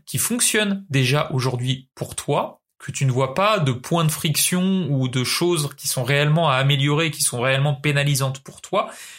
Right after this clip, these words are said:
reste sur ton vieux système, entre guillemets.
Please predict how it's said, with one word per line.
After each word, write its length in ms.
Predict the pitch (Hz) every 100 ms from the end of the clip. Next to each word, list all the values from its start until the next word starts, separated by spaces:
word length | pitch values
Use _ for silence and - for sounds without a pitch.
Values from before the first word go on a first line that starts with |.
| - -
reste 540 | - 160 240 240 - -
sur 300 | - 151 -
ton 280 | 147 143 - _ 127
vieux 280 | 127 175
système, 520 | 190 180 147 180 175 147
entre 240 | 123 139
guillemets. 340 | 123 131 131